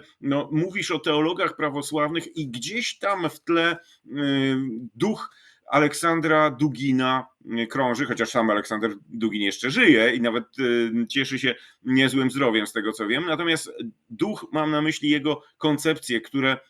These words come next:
y, no, w jakiś sposób za-, y, zapłodniły myśl, współczesną myśl rosyjską.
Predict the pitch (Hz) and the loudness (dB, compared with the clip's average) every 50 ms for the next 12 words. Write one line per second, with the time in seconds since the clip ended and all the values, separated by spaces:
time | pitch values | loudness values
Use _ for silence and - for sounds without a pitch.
0 | _ _ - 110 123 123 127 127 127 123 127 127 139 151 - - - - - - | _ _ -10 -8 -6 -4 -2 -2 0 0 0 0 -2 -2 -4 -8 -10 -10 -12 -8
1 | - 226 226 233 196 170 151 135 135 156 180 180 185 185 185 - _ _ _ _ | -8 -6 -6 -6 -8 -6 -6 -6 -4 -2 0 0 0 -2 -4 -8 _ _ _ _
2 | _ _ _ _ _ - 104 127 139 143 143 131 131 156 165 151 - - 180 180 | _ _ _ _ _ -6 -2 0 0 0 0 0 0 0 -2 0 2 4 6 6
3 | 160 143 165 165 202 233 220 139 113 101 - 123 151 156 147 - 131 123 110 104 | 8 8 6 6 6 4 4 6 4 4 6 6 6 6 4 2 -2 -4 -4 -6
4 | - _ - - - 139 123 - 170 165 - 147 135 123 127 139 139 - 139 131 | -6 _ -16 -10 -6 -6 -4 -2 -2 -4 -2 -2 -2 -2 -2 -2 -2 -2 -4 -4
5 | 135 123 - - 139 120 110 95 - - - 101 101 104 143 175 | -4 -4 -4 -2 0 0 0 0 -4 -8 -6 -6 -4 -4 -4 -6